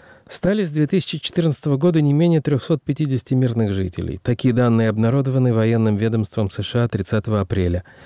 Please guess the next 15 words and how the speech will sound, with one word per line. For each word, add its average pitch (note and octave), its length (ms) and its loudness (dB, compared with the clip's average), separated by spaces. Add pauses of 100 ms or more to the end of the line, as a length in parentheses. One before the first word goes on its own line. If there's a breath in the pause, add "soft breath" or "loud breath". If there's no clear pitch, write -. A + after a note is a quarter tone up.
(340 loud breath)
Западные C3 480 -2
агентства, C3+ 380 0
однако, B2+ 300 0
отмечают, B2 460 0
что - 160 -4
эти C#3 180 0
данные A#2+ 440 2
намного B2+ 380 2
меньше C3+ 360 0
статистики B2+ 600 -4
потерь, B2 360 0
которую B2+ 500 0
ведут A2+ 320 0
независимые B2+ 640 0
группы. C#3+ 400 0